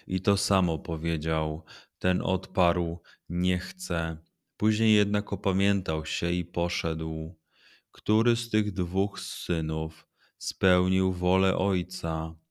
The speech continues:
Mówią mu: "Ten drugi". Wtedy Jezus rzekł do nich:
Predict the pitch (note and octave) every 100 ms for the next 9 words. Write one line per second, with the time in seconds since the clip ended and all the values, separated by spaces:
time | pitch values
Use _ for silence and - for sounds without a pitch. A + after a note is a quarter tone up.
0 | _ F2 F2 E2 F2 E2+ E2+ E2+ E2 E2+
1 | - _ _ - F#2 F#2+ F#2 G#2 G#2 E2
2 | D#2+ D#2+ D#2+ - _ _ _ - - G2+
3 | G#2+ G#2 G#2+ A2 A2 G#2+ F2+ F2 D#2+ -
4 | E2 D#2+ F2+ F2+ E2+ E2+ F2 -